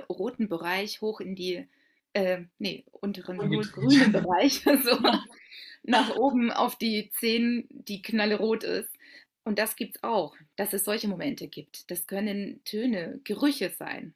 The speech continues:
Speaker 1: ne? Das alles je nachdem, wo wir halt schon mal richtig Stress erlebt haben,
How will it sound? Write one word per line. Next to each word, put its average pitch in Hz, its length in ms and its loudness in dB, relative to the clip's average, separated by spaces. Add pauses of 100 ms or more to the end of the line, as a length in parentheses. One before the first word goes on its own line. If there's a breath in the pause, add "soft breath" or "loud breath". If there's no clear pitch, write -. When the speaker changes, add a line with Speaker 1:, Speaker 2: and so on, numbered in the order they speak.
(160)
Speaker 1:
ne? 202 260 -10
Das - 140 -6 (360 soft breath)
alles 262 300 -2
je 220 120 -4
nachdem, 233 400 -2
wo 208 100 -6
wir 190 140 -4
halt 190 260 -6
schon 202 160 -8
mal 190 120 -4
richtig 240 420 -8
Stress - 380 -8
erlebt 170 400 -8
haben, 226 560 -2